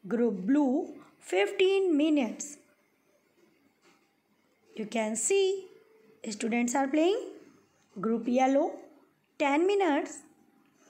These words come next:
and group green five minutes। All are agree with me? So, how do you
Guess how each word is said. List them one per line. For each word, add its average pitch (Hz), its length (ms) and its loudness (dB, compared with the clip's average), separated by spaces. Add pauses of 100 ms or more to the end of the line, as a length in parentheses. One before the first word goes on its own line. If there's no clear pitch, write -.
(280)
and 240 340 -2
group 415 480 0
green 311 320 2 (680)
five 320 480 2 (280)
minutes। 208 540 -4 (540)
All 233 240 -2
are 233 120 2
agree 254 200 0
with 320 180 2
me? 381 100 2 (1700)
So, 254 140 0 (3500)
how 381 320 2
do 294 120 6
you 294 220 4